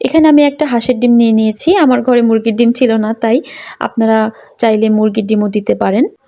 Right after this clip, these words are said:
আমি চুলায় কড়াই বসিয়ে দিয়েছি। এখানে আমি এখন তেল ঢেলে নিচ্ছি। তেল গরম হতে হতে আমি প্রথমে ফিশ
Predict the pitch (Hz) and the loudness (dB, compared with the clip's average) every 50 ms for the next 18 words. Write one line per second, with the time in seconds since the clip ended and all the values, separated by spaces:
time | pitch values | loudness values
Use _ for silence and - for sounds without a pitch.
0 | - - - _ - 269 277 285 - 311 294 302 294 294 277 262 254 254 247 240 | -20 -20 -8 _ 0 0 0 0 0 0 0 0 0 0 0 2 2 2 2 2
1 | 254 247 - 269 254 220 247 247 247 247 - - 427 453 359 269 262 269 262 247 | 0 0 0 0 0 2 2 2 2 2 2 2 2 4 4 2 2 2 2 2
2 | 247 240 233 233 233 226 220 - - 233 226 220 220 - - - - - - _ | 2 2 2 2 0 0 -2 -2 -2 -2 -2 -2 -4 -6 -12 -18 -18 -20 -20 _
3 | _ - 247 240 233 233 240 226 220 214 208 202 208 - - - 311 415 - - | _ 0 0 2 2 0 0 0 0 0 -2 -4 -4 -6 -6 -6 -6 -8 -8 -12
4 | _ _ - 311 320 320 302 320 311 320 320 330 294 302 277 285 277 269 262 233 | _ _ -2 -2 0 0 0 0 2 2 2 2 0 -2 -2 0 -2 -2 0 -2
5 | 226 - 262 339 349 254 240 233 226 226 220 - 226 220 226 233 226 226 226 220 | 0 0 0 0 0 0 0 -2 -2 -2 -2 -4 -4 -2 -2 0 0 0 -2 -2
6 | - 247 233 | -2 -2 -2